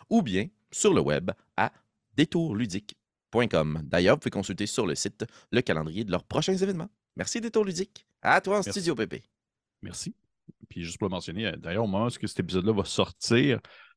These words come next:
Speaker 2: ce sera pas encore passé, le R P G Day qui s'en vient. Dans le fond, la fin de semaine du vingt-trois. Fait que, euh, allez voir, eux autres, ils ont tout le temps du stock cool, pour le, le, le, des, du stock gratuit, puis du stock aussi payant, très peu cher.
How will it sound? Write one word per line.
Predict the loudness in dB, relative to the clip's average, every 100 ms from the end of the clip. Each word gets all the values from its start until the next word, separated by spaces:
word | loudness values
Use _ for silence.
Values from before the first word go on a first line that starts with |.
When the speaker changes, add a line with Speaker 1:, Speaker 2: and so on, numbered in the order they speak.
| _ -12
Speaker 2:
ce | -4
sera | -2 2
pas | 4
encore | 4 0 0
passé, | 4 4 2 -4 -6 -4
le | 0 2 4 2 0 -4 -2
R | -2 -2
P | -4
G | -4
Day | 0 0 0
qui | -12
s'en | -4 -4
vient. | -4 -8 -8 _ -8
Dans | -6
le |
fond, | -2 -2
la | -2
fin | -4
de | -6
semaine | -4 -2
du | -2
vingt-trois. | -4 0 -2
Fait | 0 -2
que, | -2 -4
euh, | -2 -4 -4
allez | -6
voir, | 2 4 6
eux |
autres, | 4
ils | -2
ont |
tout | -2
le | -2
temps | -4
du | -4
stock | 0 0 4
cool, | 4 4 2 0 -2 -20 -20 -20 _
pour | 0 0
le, | 0 -2
le, | -2 -2
le, | -4 -6
des, | -4 -4
du | -4 -6
stock | 0 0
gratuit, | 0 -2 -2
puis | -6 -6
du |
stock | -4 -4
aussi | -2 -6
payant, | -4 -4 -4
très | -4 0
peu | 0
cher. | 2 2 0